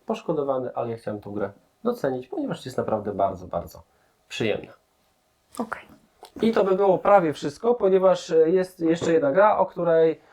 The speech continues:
Speaker 1: e, mam zapisaną, ale nie wziąłem pudełka, ponieważ jest duże, prawie tak samo duże jak Aldara, a jest to
Speaker 2: Wiedźmin.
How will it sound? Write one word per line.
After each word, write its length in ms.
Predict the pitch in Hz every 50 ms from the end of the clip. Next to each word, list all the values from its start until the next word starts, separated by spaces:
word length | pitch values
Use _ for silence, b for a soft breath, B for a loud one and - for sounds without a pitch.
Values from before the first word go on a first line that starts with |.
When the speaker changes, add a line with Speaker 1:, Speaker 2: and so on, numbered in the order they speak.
| b b b b b -
Speaker 1:
e, 500 | 139 139 139 139 139 139 143 143 143 139
mam 160 | 151 151 156 151
zapisaną, 580 | 165 160 - 170 - 233 247 233 214 196 165
ale 180 | 160 156 160 165
nie 80 | 160
wziąłem 260 | 156 147 165 160 156 151
pudełka, 400 | - 156 160 160 156 - 160 143
ponieważ 320 | 156 156 151 147 139 -
jest 160 | 139 135 131
duże, 380 | 151 170 190 196 214 220 240 208 - _ _
prawie 260 | - 147 147 143 147 143
tak 140 | 143 135
samo 260 | - 151 147 143 143 147
duże 300 | 156 151 143 147 139 135
jak 280 | 135 135 135 - - -
Aldara, 500 | 135 135 135 156 180 185 180 175 165 -
a 120 | - 143 143
jest 280 | 156 185 190 - -
to 300 | - 196 214 233 - - _ _ _ _ _ _ _ _ _ _ _ _ _ _ _ _
Speaker 2:
Wiedźmin. 580 | 214 208 196 208 190 190 190 - - 190 185